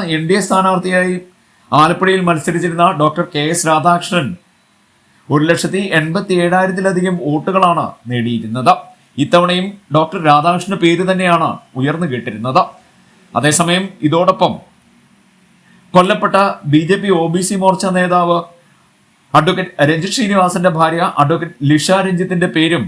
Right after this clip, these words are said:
ബി ജെ പി സംസ്ഥാന വക്താവ് സന്ദീപ് വചസ്പതിയുടെ പേരും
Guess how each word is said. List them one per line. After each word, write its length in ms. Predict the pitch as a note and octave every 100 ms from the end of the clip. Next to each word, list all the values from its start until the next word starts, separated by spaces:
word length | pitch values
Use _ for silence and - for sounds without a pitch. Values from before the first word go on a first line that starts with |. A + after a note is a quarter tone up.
| D#2+ F#2
ബി 80 | B2 C#3
ജെ 80 | D3+
പി 80 | F3+ F#3
സംസ്ഥാന 380 | D#3+ D#3 G3 G3 F#3+
വക്താവ് 420 | F3+ - F#3 E3 G3 - - -
സന്ദീപ് 420 | E3 E3+ G#3+ E3
വചസ്പതിയുടെ 600 | D3+ E3+ - F#3 F#3+ F#3+ F#3
പേരും 260 | E3+ E3+